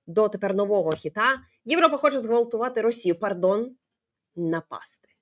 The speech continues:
Ох, ця Європа, ох, ці підступні європейці, що сплять і бачать окуповану, розбиту Бурятію, без унітазів, звісно, Алтай без доріг та комунікацій, Магадан,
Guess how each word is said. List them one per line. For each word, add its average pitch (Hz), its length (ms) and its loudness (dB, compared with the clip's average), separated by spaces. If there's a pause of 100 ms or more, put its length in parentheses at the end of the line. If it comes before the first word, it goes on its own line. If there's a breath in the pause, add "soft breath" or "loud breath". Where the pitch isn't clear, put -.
(800 loud breath)
Ох, - 260 2
ця 311 360 6 (360)
Європа, 180 760 -2 (140)
ох, 240 220 0
ці 269 180 0
підступні 277 800 0
європейці, 285 600 4
що 277 280 0 (120)
сплять 240 380 -2
і 240 40 2
бачать 226 520 -2 (880 soft breath)
окуповану, 254 500 2
розбиту 226 600 2 (300)
Бурятію, 170 640 0 (440)
без 381 160 0
унітазів, 277 460 6
звісно, 190 480 -8 (280)
Алтай 262 680 6
без 247 300 4
доріг 233 360 2
та 240 120 -2
комунікацій, 233 800 -4 (340)
Магадан, 196 1000 -2